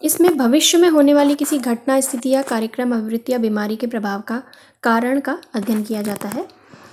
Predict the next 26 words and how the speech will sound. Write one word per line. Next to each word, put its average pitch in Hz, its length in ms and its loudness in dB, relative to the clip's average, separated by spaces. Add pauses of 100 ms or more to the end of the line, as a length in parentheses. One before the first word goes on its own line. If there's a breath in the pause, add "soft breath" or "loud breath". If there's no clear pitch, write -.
(540 loud breath)
इस 349 200 4
अभिकल्प 254 500 2
में 294 140 2
किसी 294 200 -4
संदिग्ध 277 480 0
जोखिम 254 340 -2
कारक 254 380 0
या 269 100 2
सुरक्षा 254 400 -2
कारक 262 300 -4
के 294 100 -4
प्रभाव 240 440 4
में 311 140 6
आने 277 220 4
वाले, 269 320 0 (880)
के 277 80 4
प्रभाव 240 320 4
को - 100 -4
आने 254 320 2
वाले 311 200 2
समय 262 240 2
में 302 220 -2 (120)
अध्ययन 233 280 -2
किया 240 180 -2
जाता 220 280 -4
है। 233 140 -4